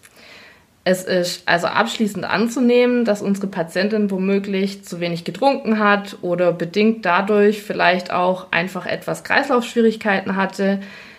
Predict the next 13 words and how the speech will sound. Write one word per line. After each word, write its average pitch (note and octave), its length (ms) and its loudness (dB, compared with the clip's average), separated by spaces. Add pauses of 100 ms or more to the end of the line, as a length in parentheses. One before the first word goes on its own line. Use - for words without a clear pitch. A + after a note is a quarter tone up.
(180)
die G3 120 0
in F3 60 0
dem E3 160 2
Alter F#3+ 600 2 (240)
nicht F#3+ 320 -2
unüblich A#3+ 540 0
sind G#3 400 2
und F#3+ 140 -2
viele G#3 320 2
verschiedene F3 440 -2
Ursachen D#3 500 -2
haben D3 300 -4
können. D3+ 440 -4